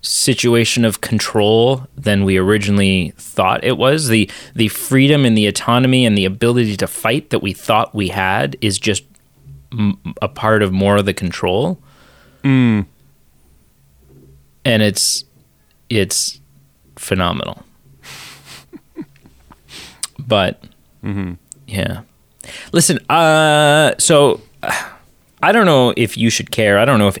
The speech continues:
Speaker 1: anyone should care, but we are going to spoil <laughs> The Matrix Resurrections. Um,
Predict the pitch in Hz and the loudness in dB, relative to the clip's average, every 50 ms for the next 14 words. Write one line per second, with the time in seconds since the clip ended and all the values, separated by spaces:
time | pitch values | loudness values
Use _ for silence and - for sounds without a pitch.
0 | - - 113 113 107 98 95 92 - - - - - 98 95 92 104 92 107 147 | -4 -2 0 2 2 2 0 -2 -2 -6 -8 -4 0 0 0 0 0 2 2 4
1 | 170 180 156 139 127 120 110 101 - - - 120 113 107 107 101 98 92 - - | 4 4 4 2 2 2 0 0 -2 -2 0 2 4 4 4 4 2 0 -4 -8
2 | _ - - - - - - 175 - 92 95 90 85 - 87 92 87 - - - | _ -20 -20 -20 -20 -16 -12 -6 -2 -2 -2 -2 -2 -2 -2 -2 -2 -4 -8 -4
3 | - - 262 269 - - - 339 330 - - - 107 107 98 92 - 294 - - | 0 0 0 0 0 -2 -2 -2 -2 -4 -4 0 0 0 2 2 2 0 0 -2
4 | - - 107 101 95 - - _ _ _ - - - - - - - - - - | -2 -2 -2 -2 -2 -6 -12 _ _ _ -20 -20 -20 -20 -20 -20 -20 -20 -20 -20
5 | - - - _ _ _ _ _ _ _ _ _ _ _ _ _ - 123 123 123 | -20 -20 -20 _ _ _ _ _ _ _ _ _ _ _ _ _ 0 2 2 4
6 | 123 123 123 123 127 127 123 123 127 127 113 | 4 4 4 4 4 4 4 4 2 0 0